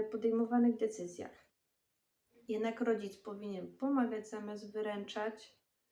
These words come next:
e, uzgadniać wspólnie z dzieckiem zasady i konsekwentnie się ich trzymać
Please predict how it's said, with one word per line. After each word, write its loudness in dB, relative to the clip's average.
e, 2
uzgadniać 4
wspólnie 0
z -4
dzieckiem -2
zasady -4
i -10
konsekwentnie 4
się -6
ich -4
trzymać -8